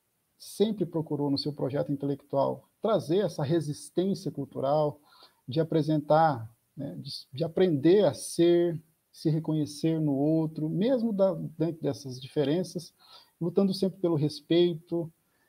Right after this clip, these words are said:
é, pelo não apagamento das, da, das identidades que se criam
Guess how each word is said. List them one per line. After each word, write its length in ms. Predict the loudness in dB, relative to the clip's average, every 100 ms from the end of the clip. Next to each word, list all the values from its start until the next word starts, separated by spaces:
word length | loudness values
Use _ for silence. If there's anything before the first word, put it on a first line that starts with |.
| _ _
é, 300 | -2 -2 -2
pelo 280 | 0 2 4
não 160 | 4 2
apagamento 960 | 2 2 2 2 2 2 0 -2 -6 -6 _ _ _
das, 260 | -8 -8 -6
da, 240 | -4 -2
das 220 | -2 -2
identidades 800 | 2 2 2 0 2 2 0 -4
que 100 | -10
se 160 | -10 -6
criam 480 | -2 0 0 -2